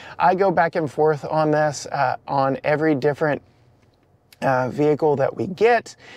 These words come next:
But, uh, it, it, it works well for what it is. It, it is not my least favorite, uh, way to interact, but when you are in CarPlay, you can see it is a touch screen. So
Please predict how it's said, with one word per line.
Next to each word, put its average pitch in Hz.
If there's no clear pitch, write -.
But, 240
uh, 233
it, 156
it, -
it 202
works 202
well 180
for 165
what 143
it 135
is. 170
It, -
it 151
is 151
not 156
my 131
least 165
favorite, 170
uh, 151
way 151
to -
interact, 143
but 185
when 180
you 202
are 165
in 151
CarPlay, 185
you 156
can 156
see 147
it -
is 120
a -
touch -
screen. 123
So 135